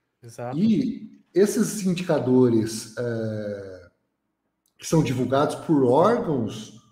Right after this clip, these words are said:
Speaker 2: do governo, eles são muito manipulados, né? Principalmente esse aí de emprego, que mexe diretamente na popularidade ali dos democratas, né? É, existe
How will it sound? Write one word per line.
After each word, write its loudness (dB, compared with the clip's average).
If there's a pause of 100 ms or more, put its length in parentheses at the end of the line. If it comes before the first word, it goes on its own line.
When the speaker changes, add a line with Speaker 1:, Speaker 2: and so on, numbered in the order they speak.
(140)
Speaker 2:
do -2
governo, 0 (360)
eles 4
são 4
muito 8
manipulados, -2 (480)
né? -18 (380)
Principalmente 4
esse 2
aí 2
de -2
emprego, -2
que -10
mexe -4 (200)
diretamente 2
na -2
popularidade -2
ali -4 (240)
dos -8
democratas, -6
né? -8 (680)
É, -4
existe 0